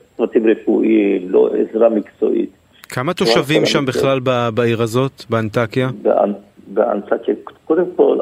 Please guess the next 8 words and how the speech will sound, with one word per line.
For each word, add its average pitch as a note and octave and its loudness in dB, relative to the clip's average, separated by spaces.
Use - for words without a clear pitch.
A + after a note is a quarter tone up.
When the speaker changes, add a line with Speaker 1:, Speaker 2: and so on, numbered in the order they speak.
Speaker 1:
אנטקיה B2 -4
שייכת - 0
לחבל F#2 0
התאי. F#2 2
Speaker 2:
אוקיי. G#2+ -2
Speaker 1:
התאי A#2+ 2
זה G#2+ 4
חבל. - 2